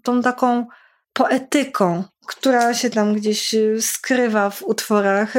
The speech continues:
<laughs> Edgara Allana Poe, która mnie tak znużyła w pewnym momencie.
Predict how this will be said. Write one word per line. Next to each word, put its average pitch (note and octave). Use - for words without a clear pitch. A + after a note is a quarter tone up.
<laughs> A#3
Edgara A#3
Allana G#3+
Poe, A3+
która A#3
mnie A3+
tak G#3+
znużyła G#3+
w G#3
pewnym G3
momencie. G3